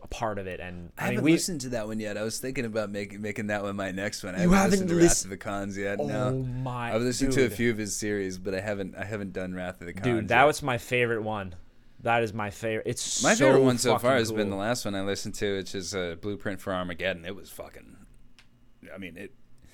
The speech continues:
Speaker 1: Yeah, he's
Speaker 2: it was,
Speaker 1: incredible.
Speaker 2: it was a little heavy. I mean,
Speaker 1: Yeah.
Speaker 2: it's one of those
Speaker 1: Well,
Speaker 2: things, and,
Speaker 1: yeah.
Speaker 2: and a lot of these,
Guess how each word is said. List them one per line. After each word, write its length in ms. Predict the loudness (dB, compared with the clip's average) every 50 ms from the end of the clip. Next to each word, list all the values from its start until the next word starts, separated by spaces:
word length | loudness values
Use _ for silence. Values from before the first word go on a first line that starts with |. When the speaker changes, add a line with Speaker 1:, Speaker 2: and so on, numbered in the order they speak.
| -20 -16 -10
Speaker 1:
Yeah, 220 | -6 -4 -4 -4 -4
he's 480 | -6 -6 -8 -8 -8 -10 -12 -14 -14 -12 0 4
Speaker 2:
it 80 | 4 6 6
was, 180 | 4 2 2
Speaker 1:
incredible. 140 | 0 -2 -2
Speaker 2:
it 40 | 0
was 140 | 0 0 2
a 20 | 2
little 200 | 2 4 2 2
heavy. 400 | 4 2 2 2 0 -4 -10 -10 -8
I 60 | -6
mean, 440 | -4 -2 -2 -2 -4 -6 -10 -12 -14 -18 -20 -20 -20 -20 -20 -20 -20 -18 -12 -10 -10 -10 -10 -14 -18 -16 -12
Speaker 1:
Yeah. 280 | -8 -8 -8 -8 -8 -8 -8
Speaker 2:
it's 160 | -8 -4 -2
one 120 | 0 2
of 80 | 4 4
those 100 | 4 4
Speaker 1:
Well, 120 | 4 2 2
Speaker 2:
things, 300 | 2 2 2 0 0 -2
and, 120 | -2 0 0
Speaker 1:
yeah. 80 | 2 2
Speaker 2:
and 80 | 2
a 40 | 2
lot 240 | 4 4 6 6 4
of 120 | 4 2
these, 300 | 0 -2 0 -2 -4 -4